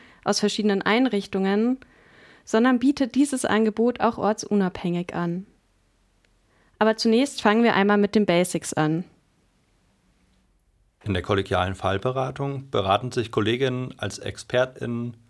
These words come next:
Speaker 2: in eigener Sache. Der Ablauf variiert nach Methodik, die Beratung findet in Gruppen statt, die ergebnisorientiert eine Lösung für einen Fall sucht.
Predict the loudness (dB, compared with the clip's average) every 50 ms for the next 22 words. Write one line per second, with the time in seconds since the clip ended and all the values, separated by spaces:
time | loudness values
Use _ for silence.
0 | _ _ _ -10 -8 -6 -2 -2 -2 -2 -2 -4 -4 -4 -4 -4 -6 -6 -6 -10
1 | -16 -18 -18 _ _ _ _ _ _ _ _ _ _ _ _ _ _ _ _ _
2 | _ _ _ _ _ _ _ _ _ -4 -2 0 0 0 0 0 0 0 -2 -4
3 | -4 -4 -4 -2 0 0 0 0 -2 -6 -10 -8 -8 -6 -4 -6 -4 0 2 2
4 | 4 4 4 2 2 0 -6 -20 -20 _ _ _ -10 -8 -4 -2 0 2 2 0
5 | 0 -4 -6 -4 -4 -2 -2 -2 -4 -6 -8 -6 -6 -6 -4 -4 -6 -8 -6 -2
6 | -2 -2 -2 -4 -8 -14 -20 _ _ _ _ _ _ _ _ _ _ 0 0 0
7 | 0 0 -2 -2 -2 -2 -6 -6 -4 -4 -2 -2 -2 -4 -4 -4 -2 -2 -2 -2
8 | -4 -4 -4 -4 -4 -2 0 0 0 0 0 -4 -6 -6 -4 -4 -4 -4 -4 -6
9 | -6 -6 -6 -6 -6 -8 -12 -12 -14 -16 -20 -20 -20